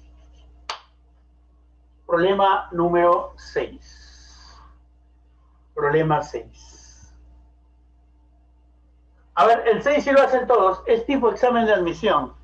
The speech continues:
Facilito nomás, facilito. Tipo examen de admisión, el seis. A ver, dale una leída.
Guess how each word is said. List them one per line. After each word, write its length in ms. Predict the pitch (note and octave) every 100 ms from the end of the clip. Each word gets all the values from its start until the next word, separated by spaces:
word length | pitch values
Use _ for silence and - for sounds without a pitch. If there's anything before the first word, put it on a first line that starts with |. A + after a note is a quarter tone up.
| - - _
Facilito 960 | F#3+ E3+ - E3+ F3+ G#3+ F3+ D#3+ D#3+ C3+
nomás, 360 | C#3 C3+ A#2+
facilito. 680 | C3 B2 - C3+ C#3+ - - - - _ _ _ _ _ _ _ _ _
Tipo 320 | F#3 F3+ E3
examen 480 | C3+ - E3 D#3 D3+
de 100 | C#3+
admisión, 540 | B2+ A#2+ - B2 A#2+ A#2+
el 100 | A#2
seis. 580 | D#3 A#2+ - - - - - - - - - - - - _ _ _ _ _ _ _
A 120 | B2+
ver, 220 | C#3+ E3
dale 180 | D#3+ D3+
una 160 | D#3 D#3
leída. 580 | E3 E3+ D#3 D#3 -